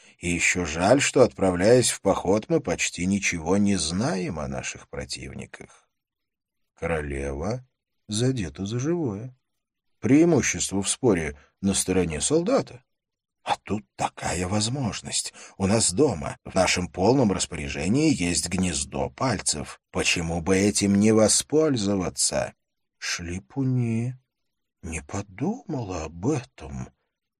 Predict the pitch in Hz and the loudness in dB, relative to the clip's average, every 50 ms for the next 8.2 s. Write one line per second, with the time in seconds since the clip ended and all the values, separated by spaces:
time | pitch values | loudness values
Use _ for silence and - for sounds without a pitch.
0 | _ _ _ - - - - - - 131 135 127 - 123 135 127 - 151 127 107 | _ _ _ -6 -4 -2 -2 0 2 2 2 2 4 2 2 2 2 0 0 0
1 | - - - 107 - - 135 - - - 135 - - 110 110 - - 107 110 110 | 0 -2 -4 -2 -2 -2 0 0 0 0 -2 -2 0 -2 -2 0 0 0 0 0
2 | 107 - - 131 127 - 135 120 - - - - - - _ - - - 104 143 | 0 -2 -2 -4 -4 -4 -4 -4 -4 -4 -6 -10 -10 -12 _ -6 -2 0 2 4
3 | 196 254 285 - - - _ _ _ _ _ _ _ _ _ _ - 143 123 - | 4 2 0 -2 -4 -20 _ _ _ _ _ _ _ _ _ _ -4 -4 -4 -2
4 | - - 160 120 113 113 110 110 101 95 92 87 85 - - - - - - - | -2 -2 -2 0 0 0 -2 0 0 0 0 0 -2 -4 -6 -14 -20 -20 -20 -20
5 | _ - 90 101 123 113 - - - 98 - - - 98 113 113 98 85 71 - | _ -4 0 2 2 2 2 0 -4 -4 -4 -6 -4 -2 0 0 0 -2 -4 -4
6 | - - - 85 76 73 71 _ _ _ _ _ _ _ _ _ - 85 76 85 | -4 -2 -2 -4 -6 -8 -10 _ _ _ _ _ _ _ _ _ -12 -8 -4 -4
7 | 90 82 73 80 80 80 78 - - 104 127 160 160 139 90 78 73 69 69 - | -2 -2 -4 -4 -6 -8 -8 -8 -6 -4 -2 -2 0 -2 -2 -4 -8 -12 -14 -14
8 | - 62 53 - | -12 -10 -10 -12